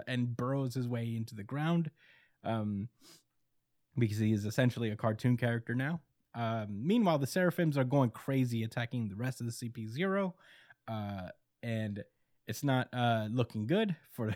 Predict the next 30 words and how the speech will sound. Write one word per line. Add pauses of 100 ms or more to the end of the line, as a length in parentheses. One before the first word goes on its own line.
<laughs>
for
the
C
P
zero
at
the
moment. (340)
We
then
cut
to
where,
uh,
Vegapunk
is
with
the
rest
of
the
Straw
Hats. (400)
Uh,
Frankie
notes,
uh, (480)
that, (120)
uh,